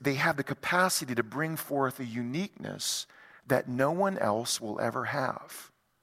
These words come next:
So the Jesus way is learning how to identify and respect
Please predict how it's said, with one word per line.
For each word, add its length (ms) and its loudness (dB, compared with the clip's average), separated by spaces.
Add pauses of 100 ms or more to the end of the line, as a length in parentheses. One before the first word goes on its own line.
(1200)
So 160 0
the 120 4
Jesus 540 0
way 220 2
is 180 0
learning 380 0
how 500 6
to 440 -2
identify 1000 4
and 160 0
respect 920 2